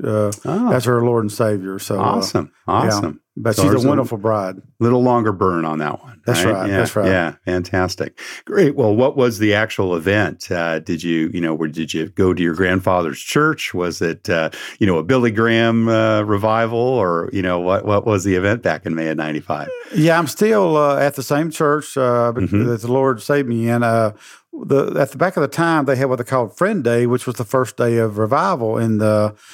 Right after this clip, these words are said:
Speaker 1: we had made a mistake and visited that church, 'cause we would every once in a while go to a church, you know, once a year or something. And
Speaker 2: Right,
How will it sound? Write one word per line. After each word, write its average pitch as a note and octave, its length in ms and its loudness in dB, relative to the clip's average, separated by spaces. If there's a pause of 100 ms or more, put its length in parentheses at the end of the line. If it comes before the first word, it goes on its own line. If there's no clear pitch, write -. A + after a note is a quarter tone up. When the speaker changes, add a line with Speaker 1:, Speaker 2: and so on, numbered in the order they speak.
(140)
Speaker 1:
we A3 180 2
had D#3+ 160 2
made D3 220 2
a C3 40 2
mistake C3+ 480 0
and A2+ 140 -2
visited B2 400 0
that A#2+ 220 0
church, A#2+ 540 0
'cause B2 120 -2
we A3 120 2
would D3+ 120 2
every B2+ 160 2
once C3+ 160 0
in - 100 -20
a A#2+ 40 0
while A#2 80 0
go B2 160 0
to A2+ 100 0
a G#2+ 80 0
church, A2+ 480 -2 (440)
you D3+ 60 2
know, A#2 360 0
once C3 260 0
a A#2+ 80 2
year A#2+ 320 4
or A2 60 0
something. A2+ 440 -2
And G#2 140 0
Speaker 2:
Right, E2+ 320 0